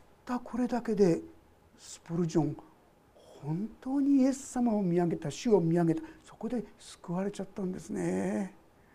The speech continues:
そしてなんと彼は十八歳にして牧師になったんですよ。で、彼がですね、牧師になった時に、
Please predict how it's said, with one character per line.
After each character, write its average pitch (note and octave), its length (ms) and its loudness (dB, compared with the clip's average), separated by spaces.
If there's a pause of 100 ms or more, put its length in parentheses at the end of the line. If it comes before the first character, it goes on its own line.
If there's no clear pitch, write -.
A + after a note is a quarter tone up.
(440)
そ - 140 -4
し - 60 -4
て G3+ 100 2
な G#3 120 8
ん B3+ 80 4
と A3 80 0
彼 G3+ 140 8
は F3+ 120 10
十 F#3+ 460 6 (100)
八 E4+ 160 2
歳 E4 280 2
に E3+ 100 2
し - 100 -8
て F3 160 -2 (840)
牧 - 240 0
師 A3 140 0
に A#3 60 6
な F3 80 4
っ - 40 2
た - 160 -8
ん B3+ 60 -2
で F#3+ 80 -2
す - 100 -12
よ。 - 180 -8 (1600)
で、 G3+ 120 8
彼 D4+ 220 10
が C4 100 12
で A#3+ 80 8
す B3 120 2
ね、 G#3+ 100 8
牧 F3+ 280 4
師 - 120 0
に B3 60 8
な A#3+ 80 10
っ A#3 60 -2
た G3 100 2
時 D#3 120 2
に、 F3+ 360 6